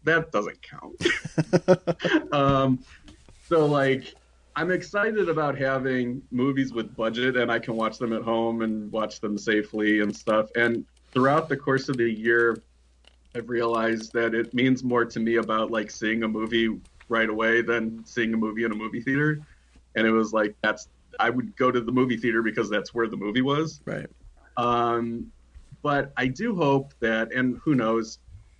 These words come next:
Speaker 1: how many theaters will be left when all this is over, but I,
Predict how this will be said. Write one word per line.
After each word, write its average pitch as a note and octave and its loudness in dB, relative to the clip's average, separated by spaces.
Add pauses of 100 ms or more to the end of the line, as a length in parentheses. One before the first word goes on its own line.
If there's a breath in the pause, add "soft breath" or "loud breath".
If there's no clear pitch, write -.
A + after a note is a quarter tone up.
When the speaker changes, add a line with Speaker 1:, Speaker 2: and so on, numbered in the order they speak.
(220)
Speaker 1:
how B2 -6
many A2+ 0
theaters A2 -2
will G#2 -6
be G#2 -6
left G2+ -2
when A2 -10
all A2 -6
this G#2+ -8
is G#2+ -6
over, A2 0
but A#2 2 (500 loud breath)
I, D3+ 4